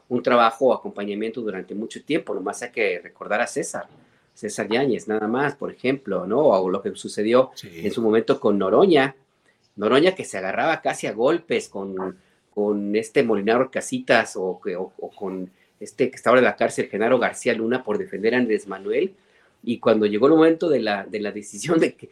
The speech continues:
Speaker 1: pues, le, al, el presidente se dio cuenta de que le, le representaba más negativos que positivos y se hizo a un lado de Fernández Noroña. Y lo mismo ocurrió con otros personajes que participaron con él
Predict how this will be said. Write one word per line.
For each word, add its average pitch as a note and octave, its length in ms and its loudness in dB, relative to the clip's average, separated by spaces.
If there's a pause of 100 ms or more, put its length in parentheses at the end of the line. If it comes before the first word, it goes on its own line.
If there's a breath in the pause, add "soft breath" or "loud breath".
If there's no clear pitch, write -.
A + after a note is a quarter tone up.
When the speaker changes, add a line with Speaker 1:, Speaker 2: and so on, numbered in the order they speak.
(300 soft breath)
Speaker 1:
pues, G#2+ 140 -6
le, A2+ 160 4
al, A2 300 0
el G#2+ 120 -8
presidente C3+ 360 2
se C#3 60 2
dio D3 140 4
cuenta D3+ 240 4
de A#2 140 0
que G#2+ 120 -6
le, G#2 260 0
le G#2 420 -2
representaba G#2+ 580 0
más C3+ 220 2
negativos C3+ 520 0
que - 100 -12
positivos B2+ 640 -4
y G#2 100 -12
se - 140 -10
hizo B2 200 -6
a C3+ 40 2
un A#2+ 100 2
lado D3 360 2 (360 soft breath)
de G#2+ 120 -4
Fernández A2+ 360 0
Noroña. B2+ 500 2 (260 soft breath)
Y A2+ 60 -8
lo A#2 120 2
mismo C3+ 180 4
ocurrió C3+ 320 0
con C#3 140 2
otros C#3+ 220 -2
personajes A2 580 -6
que - 100 -8
participaron A2+ 680 -2
con G2+ 240 -2
él A2 180 2